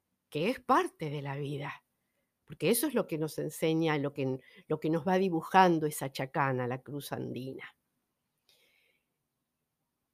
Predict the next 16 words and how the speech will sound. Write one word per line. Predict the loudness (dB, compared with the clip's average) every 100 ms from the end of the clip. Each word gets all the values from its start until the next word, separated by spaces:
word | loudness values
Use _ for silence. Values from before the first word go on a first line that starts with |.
| _ _
Em, | -2 0 2 0 -2 -4 -8 -12 -14 -18 -20 _ _ _ _ _ _ _ _ _ -10
así | -4 0 0
que | 2
bueno, | 6 6 6 2 -2
eh, | -12 -14 -16 -12 2
acá | 4 6 4
tenemos | 6 4 4 4
dos | 2 0
referentes, | -2 2 2 2 -2 -6 -8 -12 _ _ _ _ _
la | 0 4
naturaleza, | 4 4 2 4 4 2 0 -4
que | -6
está | -2
en | 0
el | 0 -2
plano | 2 4 4 4 0